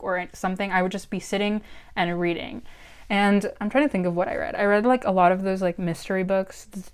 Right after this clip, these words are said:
Thirty-nine Clues books. Oh, so good. Diary of a Wimpy Kid, Dork Diaries,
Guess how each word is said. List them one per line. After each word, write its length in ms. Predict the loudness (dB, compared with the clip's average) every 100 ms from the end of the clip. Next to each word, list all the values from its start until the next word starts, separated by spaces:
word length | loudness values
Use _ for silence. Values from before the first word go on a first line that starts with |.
| 2
Thirty-nine 500 | 6 6 6 2 0
Clues 400 | -2 -4 -2 -2
books. 480 | -4 -2 -2 -6 -18 -20 -18 -18
Oh, 20 | -14
so 240 | -10 -6 -6
good. 360 | -8 -12 -12 -10 2
Diary 340 | 6 6 4
of 100 | 4
a 20 |
Wimpy 320 | 0 0 -2
Kid, 240 | -2 -2 0
Dork 240 | 0 0
Diaries, 680 | 0 0 2 0 0 -2 -4